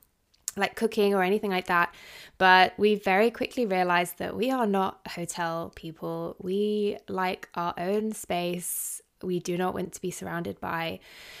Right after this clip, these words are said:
screaming children and loads of kind of, like, loud <laughs> families and, yeah, just people in general. Um,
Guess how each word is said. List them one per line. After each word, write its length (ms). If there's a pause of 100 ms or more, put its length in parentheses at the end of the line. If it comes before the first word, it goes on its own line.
(200)
screaming 540
children 840
and 480
loads 300
of 100
kind 260
of, 120
like, 260
loud 500
<laughs> 60
families 800
and, 480
yeah, 240
just 360
people 520
in 180
general. 640 (400)
Um, 540